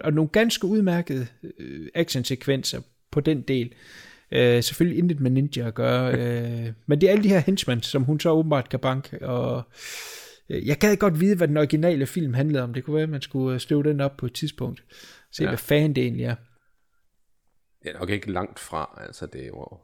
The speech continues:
Speaker 2: en eller anden hævnfilm om, en, en, en, hendes søster er blevet slået ihjel af de her gutter, og så
Speaker 1: Det er jo ikke sikkert, det er
Speaker 2: så,
Speaker 1: søsteren.
Speaker 2: altså, nej, det er selvfølgelig rigtigt. Det kan bare være en veninde.
Speaker 1: <laughs>
Speaker 2: Men ja, eller
Speaker 1: Ja.
Speaker 2: noget andet. Måske hendes mor, hendes far, et eller andet. Men, øh,
Speaker 1: Ja.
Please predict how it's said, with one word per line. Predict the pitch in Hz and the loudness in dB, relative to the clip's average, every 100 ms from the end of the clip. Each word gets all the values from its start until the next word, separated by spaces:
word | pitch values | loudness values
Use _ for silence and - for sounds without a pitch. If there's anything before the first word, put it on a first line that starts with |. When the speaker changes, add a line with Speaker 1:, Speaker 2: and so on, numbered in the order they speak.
| - | -16
Speaker 2:
en | 71 57 | -12 -6
eller | 127 98 | -4 -2
anden | 98 | -2
hævnfilm | 98 98 - 90 82 | -2 -4 -4 -4 -4
om, | 85 85 - _ - - _ - | -6 -8 -16 _ -20 -20 _ -6
en, | 98 82 - | -4 -4 -6
en, | 110 90 - | -4 -4 -4
en, | 101 | -6
hendes | 90 98 - | -4 -4 -2
søster | 101 - 87 | -2 -2 -2
er | |
blevet | 80 85 - | -2 -6 -4
slået | 90 | -4
ihjel | 80 85 | -4 -4
af | 82 80 | -6 -8
de | 85 | -8
her | 80 | -8
gutter, | - 82 76 | -6 -8 -8
og | 80 - 78 | -12 -12 -8
så | 85 76 - _ _ _ _ _ _ - | -6 -6 -10 _ _ _ _ _ _ 0
Speaker 1:
Det | |
er | 139 | 4
jo | |
ikke | 135 | 6
sikkert, | 190 151 | 4 4
det | 127 | 2
er | |
Speaker 2:
så, | 120 | 2
Speaker 1:
søsteren. | 170 123 | 2 2
Speaker 2:
altså, | 113 - _ _ _ _ - | -4 -6 _ _ _ _ -16
nej, | - 87 | -10 -8
det | 87 98 | -4 0
er | |
selvfølgelig | 85 85 80 | 2 2 0
rigtigt. | 175 - 87 | -4 -4 -6
Det | |
kan | 90 | 0
bare | - 90 | 2 4
være | 87 | 2
en | 87 | 2
veninde. | 87 85 87 - - - | 0 0 -2 -4 -10 -20
Speaker 1:
<laughs> | - - 90 | -20 -14 -8
Speaker 2:
Men | 85 | -6
ja, | 87 90 - - | -6 -8 -12 4
eller | 147 | 6
Speaker 1:
Ja. | 139 | 6
Speaker 2:
noget | 85 85 | 4 -4
andet. | 87 | -4
Måske | 90 90 92 | -4 -6 -6
hendes | 85 85 | -6 -6
mor, | 92 92 87 - _ 185 _ _ - | -4 -4 -6 -12 _ -20 _ _ -10
hendes | 95 | -6
far, | - 90 87 95 | -4 -4 -6 -10
et | |
eller | 101 87 | -10 -8
andet. | 85 - _ - - - - _ _ - | -10 -12 _ -20 -20 -20 -20 _ _ -4
Men, | 101 92 | -4 -2
øh, | 87 143 | 0 4
Speaker 1:
Ja. | 135 | 4